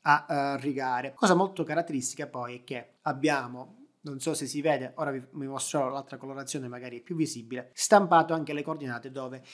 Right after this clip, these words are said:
viene prodotta. E come potete notare calza davvero alla perfezione.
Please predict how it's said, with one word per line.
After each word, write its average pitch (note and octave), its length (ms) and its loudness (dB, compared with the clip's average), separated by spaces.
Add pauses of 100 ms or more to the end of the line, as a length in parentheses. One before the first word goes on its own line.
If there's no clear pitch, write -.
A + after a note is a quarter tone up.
(160)
viene D3+ 360 4
prodotta. C#3+ 840 0 (840)
E G3 100 -4
come B2 260 -8
potete B2 340 -14
notare A#2 540 -12
calza E3+ 460 2
davvero B2 640 -10
alla B2+ 360 -2
perfezione. B2+ 880 -6